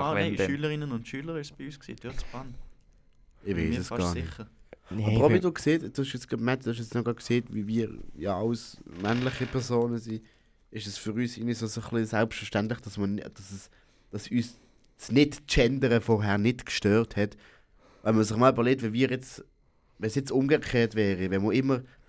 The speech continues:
Speaker 3: die weibliche Form würde sagen, die Ärztinnen, und
Speaker 2: Mhm.
Speaker 3: ob wir echt uns dann würde angegriffen fühlen.
Speaker 1: Mhm.
Speaker 3: Ich glaube eben, wie man
Speaker 4: Aber
Speaker 3: sieht, wir sind keine Frauen, wir
Speaker 2: Ja.
Speaker 3: kennen es nicht. Und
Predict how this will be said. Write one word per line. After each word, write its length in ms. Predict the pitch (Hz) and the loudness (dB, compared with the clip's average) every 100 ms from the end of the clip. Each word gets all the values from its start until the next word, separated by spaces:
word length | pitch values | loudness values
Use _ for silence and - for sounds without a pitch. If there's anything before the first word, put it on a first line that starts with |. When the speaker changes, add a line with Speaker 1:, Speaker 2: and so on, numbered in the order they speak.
| - | -6
Speaker 3:
die 120 | 113 | 0
weibliche 440 | 143 139 135 - | 0 2 0 0
Form 300 | 117 117 113 | 2 4 6
würde 200 | 113 110 | 4 2
sagen, 360 | 110 107 87 92 | -2 0 0 0
die 60 | - | 2
Ärztinnen, 600 | 107 113 - 98 90 90 | 4 4 -2 -2 0 0
und 260 | 95 95 - 113 120 | 0 -4 -6 -12 -8
Speaker 2:
Mhm. 120 | 131 - - _ _ - | -8 -12 -20 _ _ -4
Speaker 3:
ob 140 | 107 107 | -2 2
wir 180 | 135 135 | 4 4
echt 200 | 131 - | 0 0
uns 260 | 123 117 | -4 -2
dann 160 | 113 117 | 0 2
würde 240 | 113 98 | 2 2
angegriffen 600 | 85 104 110 107 107 - | 2 2 0 -2 -2 -4
fühlen. 460 | 98 - 90 80 80 | -8 -4 -2 -2 -4
Speaker 1:
Mhm. 20 | 80 104 | -4 -6
Speaker 3:
Ich 80 | - | 0
glaube 220 | 113 113 | 4 4
eben, 240 | 104 92 | 4 0
wie 80 | 113 | 2
man 120 | 120 | 2
Speaker 4:
Aber 80 | 123 | 2
Speaker 3:
sieht, 220 | 131 110 | 2 2
wir 80 | 107 | 0
sind 180 | 107 - | -2 -2
keine 140 | 120 | -2
Frauen, 420 | 107 104 120 117 | -2 0 2 2
wir 80 | 104 | 4
Speaker 2:
Ja. 140 | 113 123 | 4 4
Speaker 3:
kennen 220 | 123 123 | 4 2
es 160 | 120 | 0
nicht. 220 | 113 117 110 | 0 2 0
Und 160 | 98 | -2